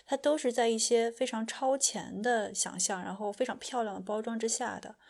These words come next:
那拨开那些来看，我们其实没有去关注到背后可能付出的一些代价，也没有忽-，也就是也忽略了，就是离中年还有这么长一段时间，我们应该做些什么。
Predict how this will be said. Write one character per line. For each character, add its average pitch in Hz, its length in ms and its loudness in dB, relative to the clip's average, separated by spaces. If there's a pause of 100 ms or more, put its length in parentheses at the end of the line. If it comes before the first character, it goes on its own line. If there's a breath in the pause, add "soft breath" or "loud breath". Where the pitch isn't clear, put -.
那 285 140 4
拨 302 180 4
开 302 160 0
那 302 160 2
些 247 160 4
来 214 240 0
看， 226 340 0
我 180 120 0
们 208 120 -2
其 294 140 0
实 294 80 -2
没 277 140 4
有 302 100 4
去 247 140 -4
关 254 320 0
注 233 180 2
到 190 340 -4
背 285 200 4
后 269 240 4
可 - 140 -4
能 277 100 -4
付 - 120 -2
出 262 160 -4
的 247 120 6
一 240 40 0
些 247 160 2
代 254 240 2
价， - 360 -4
也 220 160 -2
没 208 160 0
有 262 160 6
忽-， - 340 -4
也 220 100 6
就 247 120 2
是 285 80 2
也 240 120 4
忽 277 220 -2
略 285 220 6
了， - 160 0
就 233 120 2
是 226 300 -2
离 214 160 -2
中 254 140 2
年 254 120 0
还 254 100 -2
有 240 60 2
这 247 140 -2
么 254 80 2
长 208 240 -6
一 - 20 -4
段 233 160 -2
时 214 160 -2
间， 247 320 0 (380 loud breath)
我 - 80 0
们 180 100 0
应 214 80 2
该 269 120 4
做 269 180 8
些 214 140 4
什 - 160 -6
么。 - 180 -12